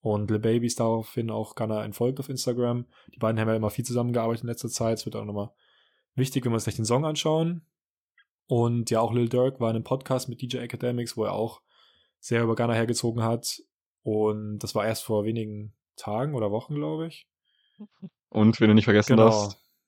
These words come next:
Speaker 2: Boosie Badass. <laughs>
Speaker 1: Boosie Badass.
Speaker 2: Boosie Badass hat auch
Speaker 1: <laughs>
Speaker 2: gesagt, er würde eine Milliarde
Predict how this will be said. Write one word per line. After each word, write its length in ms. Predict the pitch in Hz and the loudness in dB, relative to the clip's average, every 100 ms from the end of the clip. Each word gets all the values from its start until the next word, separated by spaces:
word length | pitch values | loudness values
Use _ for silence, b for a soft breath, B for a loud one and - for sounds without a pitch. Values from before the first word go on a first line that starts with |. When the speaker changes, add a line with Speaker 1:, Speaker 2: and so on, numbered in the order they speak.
| - | 0
Speaker 2:
Boosie 440 | 120 123 120 127 | 6 6 8 8
Badass. 640 | 123 131 117 110 113 - - | 8 8 6 2 -2 -4 -2
<laughs> 840 | 127 - - _ _ _ _ _ | -2 -2 -10 _ _ _ _ _
Speaker 1:
Boosie 260 | 139 131 123 | -2 -2 0
Badass. 680 | 127 143 139 151 - - - B B - | 2 2 2 0 -2 -4 -6 B B 2
Speaker 2:
Boosie 300 | 113 120 117 | 6 8 8
Badass 420 | 107 107 107 107 | 8 8 8 6
hat 120 | - 107 | 4 6
auch 200 | 104 - - | 6 4 -4
Speaker 1:
<laughs> 280 | - - - | -10 -10 -6
Speaker 2:
gesagt, 260 | 107 101 98 | 2 2 4
er 80 | 104 | 4
würde 240 | 101 101 b _ _ _ - | 4 4 b _ _ _ 0
eine 340 | - 113 113 107 | 8 10 10 10
Milliarde 800 | 104 113 110 101 101 101 101 | 8 8 8 8 6 6 4